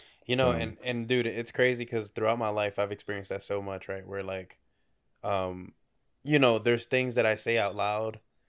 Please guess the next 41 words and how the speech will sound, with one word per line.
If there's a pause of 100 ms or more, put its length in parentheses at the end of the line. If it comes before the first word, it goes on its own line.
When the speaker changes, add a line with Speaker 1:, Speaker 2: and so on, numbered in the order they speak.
(280)
Speaker 1:
that
I've
said
out
loud
throughout
my
life,
and
then
they
just
happen
to
co-,
like,
ju-,
they
just
so
happen
to
happen,
right?
Like,
they
come,
they
come
about,
they
manifest, (560)
you
know,
and,
and,
and,
and
I
started (120)
wondering,